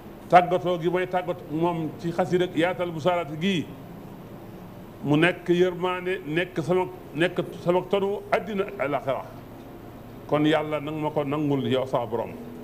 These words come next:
Nang ma barkeelal ci xasida gii di Yaatal Busaaraati.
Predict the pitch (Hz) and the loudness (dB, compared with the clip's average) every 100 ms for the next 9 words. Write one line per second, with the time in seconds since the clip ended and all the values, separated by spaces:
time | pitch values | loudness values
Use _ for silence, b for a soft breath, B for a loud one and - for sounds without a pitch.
0 | - - - - - - - - - - | -14 -14 -16 -16 -16 -16 -16 -16 -16 -8
1 | 113 143 165 160 160 165 170 160 160 135 | 2 6 6 6 2 2 0 0 -2 -4
2 | 156 156 156 151 147 160 151 147 160 156 | -2 0 4 4 4 4 4 4 4 2
3 | 151 131 135 123 107 | -6 0 0 0 -4